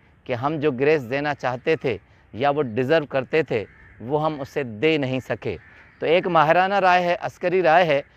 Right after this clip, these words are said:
कि कौम डॉक्टर अब्दुल कदीर खान साहब को मौसम पाकिस्तान देखना चाहती थी, वो लीडर नहीं देखना चाहती थी जो गली कूचों में जाके वोट की भीख मांगता फिरे। इसलिए हो सके आवाम ने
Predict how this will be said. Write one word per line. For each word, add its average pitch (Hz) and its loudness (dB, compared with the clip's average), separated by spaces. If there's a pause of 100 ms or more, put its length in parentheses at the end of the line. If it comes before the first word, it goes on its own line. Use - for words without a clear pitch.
(280)
कि 156 -4 (160)
कौम 190 2
डॉक्टर 165 2
अब्दुल 165 -2
कदीर 175 0
खान 165 -2
साहब 180 0
को 175 -4
मौसम 151 -6
पाकिस्तान 151 -6
देखना 139 -4
चाहती 113 -6
थी, 101 -6 (440)
वो 123 -2
लीडर 143 0
नहीं 143 -4
देखना 135 -4
चाहती 120 -4
थी 120 -4 (340)
जो 120 -4
गली 131 0
कूचों 135 -4
में 139 -4
जाके 127 0 (320)
वोट 139 -2
की 139 -6
भीख 127 -2
मांगता 117 -4
फिरे। 92 -8 (360)
इसलिए 127 -2
हो 123 2
सके 135 -4
आवाम 123 0
ने 139 -4